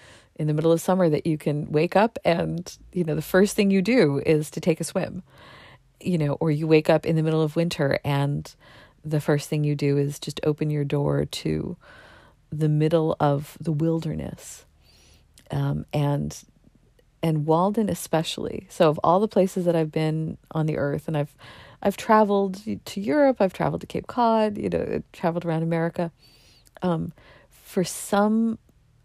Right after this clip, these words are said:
very weird reason. And I feel like even Henry doesn't quite capture it in this book. There is something, um, that you, that you just actually can't even put into words about Walden Pond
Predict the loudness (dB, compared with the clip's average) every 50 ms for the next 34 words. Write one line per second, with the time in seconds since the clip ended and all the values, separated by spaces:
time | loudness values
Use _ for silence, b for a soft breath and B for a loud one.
0 | _ _ _ _ _ -8 -4 0 4 4 4 4 4 2 2 2 4 4 4 4
1 | 2 2 0 0 0 0 -2 -4 -8 -8 -8 -10 -12 -14 -6 -4 0 0 0 0
2 | 2 2 4 6 6 4 4 0 -8 _ _ _ -4 -2 0 2 2 2 2 0
3 | 0 0 2 2 2 0 0 -2 -4 -6 -8 -10 -8 -2 0 0 0 0 -4 -6
4 | -4 -2 -2 -2 -4 -4 -4 -2 -2 -2 -4 -6 B B B B B B B B
5 | B B B B _ _ _ 0 2 2 2 2 0 -2 -6 -4 0 0 0 0
6 | -4 _ -18 -20 -20 -20 _ _ _ _ _ _ _ _ _ _ _ _ _ _
7 | _ _ _ _ _ -16 -6 -2 0 0 0 0 -2 -2 -2 -2 -2 -2 0 0
8 | 0 0 0 -2 -4 B B B B B B B B B B B B B _ _
9 | _ _ -2 -2 0 -2 -2 -4 -6 -4 -2 -2 0 0 0 -2 -4 -8 -10 -6
10 | 0 0 2 4 4 2 2 2 2 2 2 0 0 0 -2 -4 -2 -2 -2 -2
11 | 0 0 -2 -2 -2 -2 -2 -2 -2 -2 -2 -2 -2 -4 -6 -4 -2 0 0 0
12 | -2 -4 -8 -12 -16 -16 b b b b b b -2 0 2 4 4 4 4 4
13 | 6 6 6 4 2 0 -2 -4 -4 -2 -2 -2 -2 -4